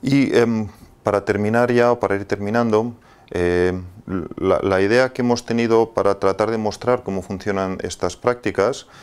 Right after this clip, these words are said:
es, eh, utilizar unos cuantos casos. En lugar de tratar de teorizar y de tratar de explicar cómo se puede trasladar todo esto,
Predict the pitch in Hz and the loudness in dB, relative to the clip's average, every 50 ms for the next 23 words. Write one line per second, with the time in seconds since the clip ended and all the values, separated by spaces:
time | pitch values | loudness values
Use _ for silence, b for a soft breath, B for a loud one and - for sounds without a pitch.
0 | B B B B - 104 104 110 117 120 117 - - - - 98 95 95 95 92 | B B B B -2 2 2 2 2 0 -2 -4 -6 -2 0 2 4 4 2 2
1 | 90 - - - 107 98 - 101 98 95 - 107 104 104 104 95 92 - - 90 | -2 -6 -8 -8 -8 -6 -6 -6 -6 -6 -4 -4 -4 -4 -4 -6 -8 -8 -8 -8
2 | 90 85 - - - - - - - - - - - - - 82 87 87 95 98 | -8 -8 -10 -14 -14 -14 -14 -14 -14 -14 -14 -18 -20 -16 -10 -8 -4 0 0 0
3 | 98 98 101 95 95 - - _ - 92 90 - 98 92 92 92 87 92 92 87 | 2 2 0 0 0 -4 -6 _ -2 -2 0 0 -2 -2 -2 -2 -2 -2 -4 -6
4 | 85 87 85 - 131 127 127 123 113 98 85 - 87 85 - 90 92 92 90 - | -6 -6 -4 -2 0 0 0 0 0 -2 -2 -2 -4 -4 -4 -4 -4 -4 -6 -8
5 | - 92 90 - 98 90 90 - 92 90 90 87 - 85 - 95 90 87 82 85 | -10 -8 -4 -2 -2 -2 -2 -4 -8 -8 -8 -8 -10 -8 -4 -2 -2 0 -2 -4
6 | 82 80 85 87 90 87 85 - 127 131 147 147 - - 175 196 | -6 -6 -4 -2 -2 -2 -2 0 0 0 0 0 -2 -6 -10 -10